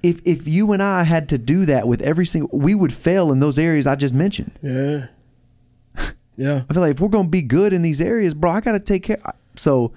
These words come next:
Speaker 2: Let me give, let me give my guys,
Speaker 1: All right.
Speaker 2: I think certain, certain times, D J, and I don't care how long this thing is. I know people don't wanna listen this long, and it's all good.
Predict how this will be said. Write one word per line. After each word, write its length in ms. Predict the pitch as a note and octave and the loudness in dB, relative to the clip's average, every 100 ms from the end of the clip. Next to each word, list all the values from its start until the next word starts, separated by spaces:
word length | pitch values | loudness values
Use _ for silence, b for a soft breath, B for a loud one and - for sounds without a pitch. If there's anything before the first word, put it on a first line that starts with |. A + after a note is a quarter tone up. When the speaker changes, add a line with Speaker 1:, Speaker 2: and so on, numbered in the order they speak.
| b | b
Speaker 2:
Let 160 | D3 A#3+ | 0 2
me 120 | C#4 | 2
give, 260 | G#3+ G#3+ F#3+ | 2 0 0
let 120 | G#3+ | -2
me 100 | D4 | 0
give 200 | G3+ F#3 | 2 2
my 160 | E3 D#3+ | 0 -2
guys, 420 | C#3+ D3+ D3 - | 0 2 2 0
Speaker 1:
All 60 | - B B A3 | -4 B B -6
right. 100 | D4+ | 0
Speaker 2:
I 20 | |
think 220 | D4 A3 | 0 0
certain, 320 | - A3+ A3+ | 0 0 -2
certain 400 | - A#3+ A#3 A3+ | -2 -2 0 0
times, 400 | - G#3+ G#3 G3+ | 0 0 2 2
D 160 | E3+ A3 | 2 2
J, 320 | G#3 G#3+ G#3 D#3+ | 2 2 0 0
and 120 | G3+ | 0
I 40 | |
don't 180 | C#4 F#3+ | 2 0
care 140 | F3 C3+ | 0 0
how 100 | B2+ | 0
long 220 | C3+ C3 | 0 0
this 100 | B2 | 0
thing 320 | - D3+ C#3 | 0 0 2
is. 100 | C#3 | 2
I 60 | F3 | 2
know 160 | D#3+ | 2
people 260 | C#3+ E3+ D3 | 0 -2 0
don't 120 | C#3+ | 0
wanna 160 | D3 C#3 | 0 2
listen 320 | C#3 C3+ C3+ | 2 0 0
this 220 | C3+ C3 | -2 0
long, 260 | C#3+ D3 D3 | 0 0 2
and 80 | D3 | 0
it's 140 | - | 2
all 180 | D#3+ D3+ | 2 2
good. 380 | C3+ D#3 C3+ | 2 2 0